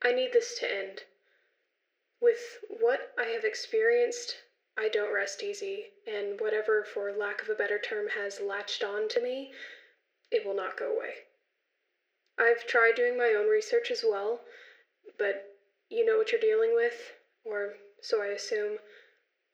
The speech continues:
So hopefully I'll hear back from you on the matter. This all started for me when my mate Thomas got engaged about eight months ago, and he was getting married very soon.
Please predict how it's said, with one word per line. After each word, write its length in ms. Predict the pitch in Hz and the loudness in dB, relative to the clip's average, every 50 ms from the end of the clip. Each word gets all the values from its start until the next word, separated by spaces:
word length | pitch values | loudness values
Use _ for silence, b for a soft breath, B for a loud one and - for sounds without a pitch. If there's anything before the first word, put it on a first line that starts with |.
| _ _ _ _ _ _ _ | _ _ _ _ _ _ _
So 180 | - - 240 220 | -2 -2 0 2
hopefully 320 | 226 220 220 - 233 233 226 | 2 0 0 2 2 2 4
I'll 120 | 220 214 | 2 0
hear 180 | 214 - 220 214 | 0 0 0 0
back 220 | 214 208 208 - | 0 -2 -4 -4
from 180 | - - 220 202 | -4 -4 -2 -2
you 140 | 202 196 | -2 -2
on 80 | 196 202 | -2 -4
the 80 | 202 196 | -4 -6
matter. 360 | 190 190 190 190 190 196 - - _ _ _ _ _ _ _ _ _ _ _ _ _ _ _ _ _ _ _ _ _ _ _ _ _ _ _ _ _ _ _ _ _ _ | -6 -8 -8 -8 -10 -10 -12 -18 _ _ _ _ _ _ _ _ _ _ _ _ _ _ _ _ _ _ _ _ _ _ _ _ _ _ _ _ _ _ _ _ _ _
This 200 | - 269 - 339 | -6 -4 -2 -2
all 120 | 339 339 | -4 -4
started 380 | 330 - - 240 240 240 233 240 | 0 4 4 6 8 6 6 4
for 160 | - 240 214 | 2 -2 0
me 260 | 214 214 214 214 214 | 2 4 4 4 4
when 320 | 214 202 208 202 202 202 | 4 2 0 -2 -2 -2
my 140 | 202 202 202 | -2 -2 0
mate 260 | 202 208 214 220 220 | 2 2 2 2 0
Thomas 400 | - - 233 214 208 214 214 - | -2 -6 -4 -2 -2 -2 -4 -4
got 160 | - - 208 196 | -4 -6 -4 -4
engaged 460 | 196 202 202 214 202 202 202 - - | -6 -4 -2 0 0 0 -2 -4 -4
about 240 | - 190 190 - - | -4 -4 -4 0 0
eight 180 | 214 214 208 | 0 -2 -2
months 300 | 208 208 202 196 - - | -4 -8 -8 -10 -10 -12
ago, 320 | - - - - - - - B B B B B B B - | -8 -8 -6 -6 -6 -6 -8 B B B B B B B -6
and 220 | 214 208 202 208 | -4 -2 -2 -4
he 120 | - 233 | -4 -4
was 140 | 214 202 202 | -4 -4 -4
getting 300 | - - 214 202 196 196 | 0 2 2 2 2 -2
married 320 | 202 196 190 190 196 190 - | -2 -2 -2 -4 -4 -4 -4
very 200 | 190 190 196 196 | -2 -2 -2 -4
soon. 440 | - - - 214 190 180 185 190 | -6 -4 -4 -4 -4 -4 -10 -12